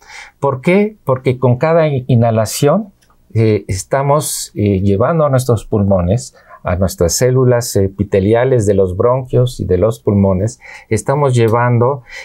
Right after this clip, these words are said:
eh, diez a la quince, eh, eh, especies reactivas de oxígeno. Esto es, eh, es una gran cantidad que esas van a reaccionar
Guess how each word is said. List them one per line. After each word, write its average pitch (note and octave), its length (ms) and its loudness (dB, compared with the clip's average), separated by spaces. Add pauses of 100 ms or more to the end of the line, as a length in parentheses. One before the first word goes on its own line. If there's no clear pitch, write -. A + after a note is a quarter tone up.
(140)
eh, G#2 420 0
diez E3 340 0
a D3 60 2
la B2 140 2
quince, E3 720 0
eh, G#2 260 -6 (440)
eh, G2+ 480 2
especies C#3+ 580 -2
reactivas B2+ 540 0
de B2+ 60 2
oxígeno. B2 600 -4 (340)
Esto B2+ 360 0
es, C#3 400 -4 (300)
eh, G#2+ 360 2
es A#2+ 200 0
una C3 160 2
gran C3 260 0
cantidad B2 680 0
que A#2 320 0
esas C3 280 0
van B2+ 200 0
a A#2+ 80 2
reaccionar A#2 720 0